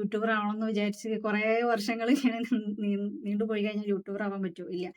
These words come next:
ഇനി നമ്മൾ YouTube തുടങ്ങണം. പിന്നെ അതിൽ വീഡിയോസ് അപ്ലോഡ് ചെയ്യണം. വ്യൂസും സബ്സ്ക്രൈബേഴ്സ് ഒക്കെ വരണമെങ്കിൽ നമ്മൾ അതിൽ വീഡിയോസ്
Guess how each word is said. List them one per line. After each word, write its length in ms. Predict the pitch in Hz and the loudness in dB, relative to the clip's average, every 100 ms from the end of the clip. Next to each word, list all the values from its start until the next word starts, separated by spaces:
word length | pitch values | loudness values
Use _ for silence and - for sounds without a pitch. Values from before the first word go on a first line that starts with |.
| _ - - | _ -20 -6
ഇനി 100 | 226 | 0
നമ്മൾ 140 | 247 247 | 2 2
YouTube 240 | 196 202 220 | 0 -2 -2
തുടങ്ങണം. 340 | 190 180 180 - _ _ _ | -4 -4 -8 -10 _ _ _
പിന്നെ 140 | 285 269 | -2 0
അതിൽ 120 | 269 254 | 0 0
വീഡിയോസ് 280 | 226 226 240 - | 2 0 0 -6
അപ്ലോഡ് 380 | 202 208 220 226 | -6 -2 0 0
ചെയ്യണം. 180 | 202 190 190 | -2 -2 0
വ്യൂസും 240 | 202 208 208 | 0 -2 -4
സബ്സ്ക്രൈബേഴ്സ് 500 | 208 - 214 214 226 | -6 -6 -6 -4 -4
ഒക്കെ 100 | 233 226 | -2 -2
വരണമെങ്കിൽ 280 | 220 226 240 | -2 -4 -4
നമ്മൾ 140 | 226 226 | -4 -4
അതിൽ 120 | 226 247 339 _ _ _ - | -2 -2 -4 _ _ _ -6
വീഡിയോസ് 320 | 233 247 269 | 0 2 0